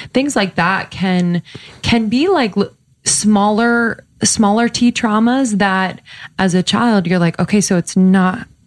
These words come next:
the way I'm feeling is not okay, so I can't fully express it," right? And then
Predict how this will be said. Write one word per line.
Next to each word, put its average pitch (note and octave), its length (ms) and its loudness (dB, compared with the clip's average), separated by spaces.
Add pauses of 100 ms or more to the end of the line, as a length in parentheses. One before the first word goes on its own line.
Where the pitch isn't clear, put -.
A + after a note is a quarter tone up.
the F#3 140 0
way G3 160 2
I'm F3 140 0
feeling F#3 320 0
is D#3+ 160 -2
not D#3+ 180 0
okay, D#3+ 560 -4
so - 160 -4
I D#3 80 -2
can't F3+ 300 -6
fully F#3 420 0
express D#3+ 520 -4
it," E3 140 -4
right? E3+ 300 -4
And F3 220 2
then E3+ 260 0